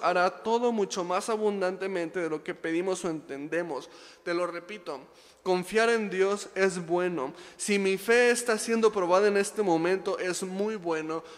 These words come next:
porque estoy a punto de experimentar la fidelidad de Dios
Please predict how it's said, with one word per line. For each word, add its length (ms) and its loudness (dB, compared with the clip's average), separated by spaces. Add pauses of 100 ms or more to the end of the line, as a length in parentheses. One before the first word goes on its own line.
(100)
porque 240 -4
estoy 260 0
a 160 4
punto 380 0
de 100 2
experimentar 800 2
la 160 2
fidelidad 580 0
de 160 2
Dios 560 -2